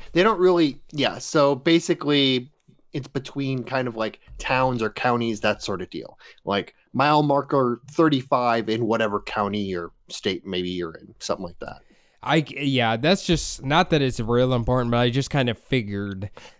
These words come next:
Speaker 2: that might be what, uh, how they're measuring the Autobahn here.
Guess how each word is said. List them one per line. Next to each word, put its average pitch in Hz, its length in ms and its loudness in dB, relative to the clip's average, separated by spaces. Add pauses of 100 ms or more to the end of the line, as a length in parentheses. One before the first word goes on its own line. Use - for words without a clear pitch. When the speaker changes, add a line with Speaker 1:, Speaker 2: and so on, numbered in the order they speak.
Speaker 2:
that 135 240 2
might 131 320 0
be 113 560 -4 (500)
what, 143 480 0 (120)
uh, 120 260 0
how 131 160 2
they're 123 140 0
measuring 113 420 0
the 104 60 -2
Autobahn 98 540 -4
here. 95 280 -14